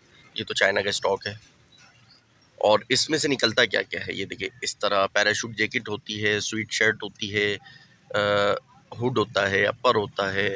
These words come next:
ट्रा-, गर्म ट्राउज़र होता है, होता सारा winter आइटम है ना। गर्म paint होती है और frock भी निकलती है, ये देखिए, जैसे ये frock type दिख रही है, ठीक है जी।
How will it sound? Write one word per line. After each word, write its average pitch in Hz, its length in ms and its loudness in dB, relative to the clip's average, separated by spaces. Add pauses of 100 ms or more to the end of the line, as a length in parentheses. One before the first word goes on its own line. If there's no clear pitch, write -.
ट्रा-, - 420 0
गर्म 113 260 2
ट्राउज़र 101 360 2
होता 107 240 0
है, 107 80 4
होता 123 280 -2
सारा 143 220 4
winter 110 300 0
आइटम 95 320 0
है 92 80 -8
ना। 131 100 -10 (3000)
गर्म 107 260 0
paint 110 300 4
होती 101 260 -6
है 98 260 -2 (420)
और 90 260 0
frock 131 300 2
भी 131 100 -2
निकलती 104 400 -2
है, 101 120 -2
ये 101 60 -8
देखिए, 98 220 -6
जैसे 98 240 -8
ये 98 60 -6
frock 85 340 -4
type 92 120 -2
दिख 92 220 -14
रही - 160 -14
है, 95 60 -20 (1500)
ठीक 131 120 -4
है 170 60 0
जी। 156 120 -8